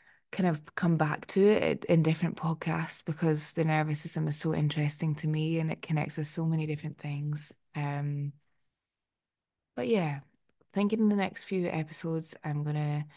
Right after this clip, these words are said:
explore what and why, because that is the curiosity I have, um, in lots of different themes, you know, from health, and it's gonna be kind of a range of, uh, really connected interviews with people that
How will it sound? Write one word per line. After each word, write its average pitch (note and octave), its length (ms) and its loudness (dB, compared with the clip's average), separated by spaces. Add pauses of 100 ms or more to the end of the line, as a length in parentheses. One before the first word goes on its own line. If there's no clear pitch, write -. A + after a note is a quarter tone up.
(340)
explore F3+ 500 -2
what F3 360 0
and E3 120 2
why, D3 460 0 (100)
because E3+ 320 0
that - 240 -2
is F#3 120 -4
the F3 120 -2
curiosity E3+ 800 -2
I D#3+ 80 -2
have, D#3+ 420 -4 (280)
um, D#3+ 640 -2 (200)
in E3+ 180 0
lots - 320 -2
of F#3 60 -2
different D#3+ 380 -6
themes, C#3+ 540 -4 (580)
you E3+ 100 -2
know, D#3 460 -2 (720)
from D#3 340 -2
health, D#3 380 0
and E3 140 -4 (220)
it's E3+ 220 -2
gonna G#3+ 220 0
be A3+ 160 0
kind F#3+ 180 -4
of E3 320 -4 (600)
a E3+ 120 0
range F3+ 320 2
of, D#3+ 200 0 (260)
uh, D#3+ 320 0
really E3+ 240 -2
connected E3 480 -2
interviews E3 580 -2
with D3+ 220 -4
people D#3+ 320 -4
that D#3 240 -4